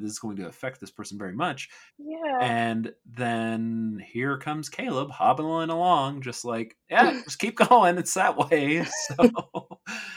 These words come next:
Speaker 1: uh, that was my nail
Speaker 3: So
Speaker 1: story.
Speaker 2: It's fine. It's fine.
Speaker 1: Yeah.
Speaker 3: Did you step on the pallet then?
Speaker 1: There was a, so there were a lot of, like,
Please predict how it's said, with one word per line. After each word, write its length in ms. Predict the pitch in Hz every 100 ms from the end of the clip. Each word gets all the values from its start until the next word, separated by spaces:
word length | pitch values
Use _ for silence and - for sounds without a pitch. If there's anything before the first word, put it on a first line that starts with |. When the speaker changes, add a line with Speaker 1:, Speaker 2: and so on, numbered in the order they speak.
| - - _ -
Speaker 1:
uh, 300 | 123 - -
that 140 | 113 107
was 180 | - -
my 80 |
nail 200 | - 523
Speaker 3:
So 40 | 440
Speaker 1:
story. 400 | - - - - _ -
Speaker 2:
It's 140 | - - -
fine. 300 | 175 110 -
It's 240 | - - 403
fine. 360 | 277 175 117 -
Speaker 1:
Yeah. 220 | 151 -
Speaker 3:
Did 240 | 269 226 226
you 340 | 254 254 240 _ -
step 380 | - - 254 - -
on 300 | 185 175 180
the 80 | 190
pallet 500 | - - - 165 294 494 _ _ -
then? 220 | 302 311 415 _ _ _ - - _ -
Speaker 1:
There 140 | 185
was 260 | 196 - -
a, 240 | 131 123 -
so 160 | -
there 140 | 127 202
were 100 | 151
a 80 | 98
lot 240 | 92 87
of, 140 | 78
like, 200 | 71 73